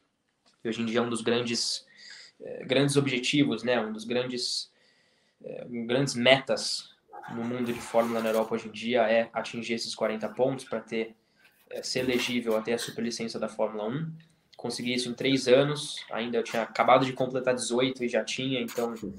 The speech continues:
era um, um momento fantástico pra mim. É, assim, o que existia, claro que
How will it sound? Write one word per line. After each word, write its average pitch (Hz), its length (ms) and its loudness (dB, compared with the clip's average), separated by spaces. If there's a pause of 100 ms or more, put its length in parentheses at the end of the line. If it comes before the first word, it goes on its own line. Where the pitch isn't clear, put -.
(380)
era 110 220 2
um, 113 280 -6
um 120 40 -6
momento 123 340 -2
fantástico 131 540 2
pra 117 140 -2
mim. 139 320 -6 (960)
É, 127 520 6 (960)
assim, 185 380 4
o 160 80 2
que 160 120 -2
existia, 185 840 4
claro 165 320 10
que 135 400 -4